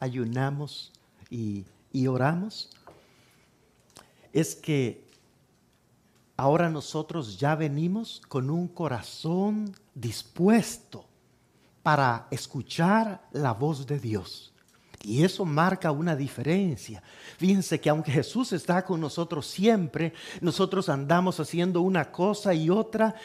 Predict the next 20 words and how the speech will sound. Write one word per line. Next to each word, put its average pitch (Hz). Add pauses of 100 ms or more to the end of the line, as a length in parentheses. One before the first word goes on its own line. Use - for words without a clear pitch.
(140)
y 143
eso 202
de 170
repente 196
nos 135
distrae. 202 (580)
Pero 165
cuando 160
nosotros 202
nos 196
paramos 165
en 165
la 151
presencia 196
de 180
nuestro 156
Dios, 180
digo 156
yo, 165
"Ahora 185